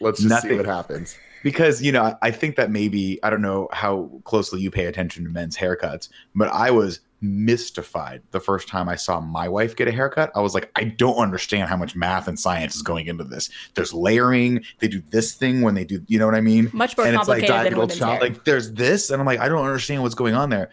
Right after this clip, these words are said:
Speaker 2: And so, like, but to, but, but on the flip side of that, you gotta get that fade right, or else you just
Speaker 1: You
Speaker 2: look
Speaker 1: do.
Speaker 2: dumb the
Speaker 3: Well, that's what
Speaker 2: entire time.
Speaker 3: I, I think about with you guys. Like, I feel like, Meryl, you and I are probably okay for a while,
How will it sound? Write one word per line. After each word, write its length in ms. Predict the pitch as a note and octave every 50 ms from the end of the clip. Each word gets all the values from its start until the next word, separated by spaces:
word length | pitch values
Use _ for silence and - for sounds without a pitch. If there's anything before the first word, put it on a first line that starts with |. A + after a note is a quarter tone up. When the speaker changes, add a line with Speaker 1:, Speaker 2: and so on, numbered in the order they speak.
| - - - - _
Speaker 2:
And 120 | - A#2+ A2+
so, 120 | C3 C#3 B2
like, 300 | A#2+ A2+ A2 A2 - -
but 220 | B2 G#2 B2+ A#2 -
to, 280 | B2+ A#2+ G#2+ G#2 G2+
but, 520 | G#2 G2+ G#2+ G#2+ G#2 - - - A2 - _
but 160 | - A2+ G#2+
on 100 | G#3 G3
the 60 | -
flip 220 | - - F3 F3 -
side 200 | - G#2 F#2 F2
of 80 | E2+
that, 320 | F2 F2 F2 F2+ - - _ _ _ _ _ _ _
you 80 | A#2 B2+
gotta 140 | B2+ A2
get 80 | F#2+ E2
that 140 | E2 E2 -
fade 260 | - - G2 F#2 E2+
right, 240 | D#2+ E2 D#2 D#2 - -
or 80 | F#2+ F2+
else 180 | F2 E2+ -
you 60 | G2+
just 140 | F#2 E2+ D#2
Speaker 1:
You 60 | F#2
Speaker 2:
look 80 | F2 E2+
Speaker 1:
do. 120 | F#2+ F2+ F2 F2
Speaker 2:
dumb 300 | E2+ E2+ E2 D#2 - E2 _ _ - _ _ -
the 80 | -
Speaker 3:
Well, 60 | G#3+ A#3+ -
that's 80 | -
what 100 | F#3 -
Speaker 2:
entire 280 | G4 D#4 A#3 G#3 G3 -
time. 60 | - -
Speaker 3:
I, 60 | G3
I 20 | G3+
think 180 | - A#3+ B3 C4
about 160 | - F3+ -
with 100 | F#3 F#3
you 180 | F#3 G3 A#3+ C4
guys. 520 | A3+ F#3 E3 D#3 D#3+ F3 F#3 - - - -
Like, 240 | - F#3+ F#3+ F#3+ - _ _ _
I 80 | A#3
feel 200 | A#3+ - E4 F#4
like, 240 | G4+ A#3+ G4 - -
Meryl, 340 | - A3 A#3+ B3 A#3 G#3+ G#3+
you 140 | B3 D4 C#4
and 80 | G#3+
I 100 | G3+ G3+
are 80 | F3+ E3+
probably 320 | - - E3+ E3 E3 D#3+
okay 320 | D#3 F3+ - - - - -
for 160 | - - -
a 80 | A#2 A2+
while, 420 | F2 D2 C#2+ - - - -